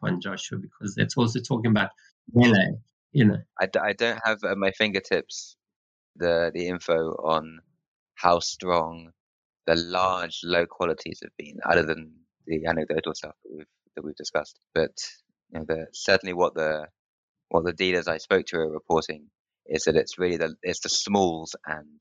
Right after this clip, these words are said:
Speaker 2: low qualities. For example, it's not, it's not just the engagement rings, but it's also the, the fashion jewelry. Someone that I interviewed mentioned, uh, said that he's seen especially strong, uh,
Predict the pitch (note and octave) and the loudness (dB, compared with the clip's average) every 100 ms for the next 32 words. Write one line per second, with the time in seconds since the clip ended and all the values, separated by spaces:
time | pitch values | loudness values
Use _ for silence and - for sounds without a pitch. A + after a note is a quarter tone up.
0 | _ _ D2+ D2+ D#2+ D2+ - D2 F#2 E2+ | _ _ -4 0 0 0 -4 -6 0 2
1 | G#2 G2 F#2 D#2+ G#2+ E2+ F2 G#2 - F#2 | 4 2 -2 -4 -2 -2 0 -2 0 -2
2 | F2+ F2 G2+ F#2+ F2 E2 E2 - D2 - | 0 2 2 2 0 0 -4 -4 -4 0
3 | F2 - D#2+ D2+ _ E2 - F2 - D#2+ | 0 0 -6 -8 _ -6 -2 0 -2 0
4 | E2 E2 D#2 - _ _ _ - F2 E2 | 0 0 -2 -12 _ _ _ -2 0 0
5 | E2 E2+ D2+ D#2+ E2 E2 D#2 D#2+ D#2+ D#2+ | -2 -2 0 0 -2 -4 -2 -2 0 -2
6 | D#2 D#2+ D#2 D2+ D#2 D#2 D#2 _ _ _ | -2 -4 -4 0 0 0 -6 _ _ _
7 | _ _ _ _ _ - F2 D2 E2+ E2+ | _ _ _ _ _ 2 2 2 -2 -4
8 | - F#2 E2 - F2+ - - - - F2+ | 0 0 -2 -2 -2 -2 -4 -4 -2 2
9 | E2+ E2 E2 _ _ _ _ _ - D#2 | 0 -2 -16 _ _ _ _ _ -6 -4